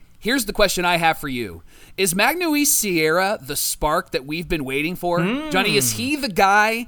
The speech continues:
Speaker 1: that will ignite this offense? Is he the guy that will be the spark that lights a fire that burns the first order down, Johnny?
Speaker 2: <laughs>
Speaker 1: Because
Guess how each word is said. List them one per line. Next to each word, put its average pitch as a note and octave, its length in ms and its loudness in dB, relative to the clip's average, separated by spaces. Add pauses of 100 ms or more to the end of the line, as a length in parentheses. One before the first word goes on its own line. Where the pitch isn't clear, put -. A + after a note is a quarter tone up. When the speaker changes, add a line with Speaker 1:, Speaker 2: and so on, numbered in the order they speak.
(160)
Speaker 1:
that F3+ 140 -2
will F#3 180 0
ignite E3+ 640 -2
this E3+ 380 -4
offense? F#3 580 -2 (140)
Is F3+ 140 -4
he C#4+ 140 -2
the D4 120 -4
guy A3+ 420 4
that G3 100 -8
will D#3 80 -8
be A3 200 -2
the A3+ 120 -4
spark G#3+ 440 2
that E3+ 160 -4
lights A#3 260 2
a A3 60 0
fire G#3 420 2
that E3 180 -4
burns G#3+ 300 2
the F#3 80 -2
first A#3+ 380 -2
order G#3+ 240 4
down, G#3+ 440 0
Johnny? A3 480 0
Speaker 2:
<laughs> G#3+ 240 6
Speaker 1:
Because A3+ 420 4